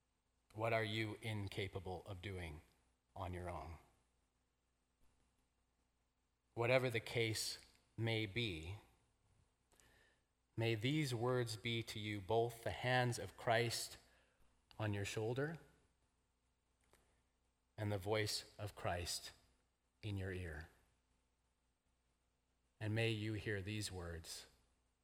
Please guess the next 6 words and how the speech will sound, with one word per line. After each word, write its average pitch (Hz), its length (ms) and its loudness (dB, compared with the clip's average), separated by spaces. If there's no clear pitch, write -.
"Get 104 180 2
up, 85 300 -2
and 101 80 -8
be 101 180 0
not 95 320 -2
afraid." 80 600 -6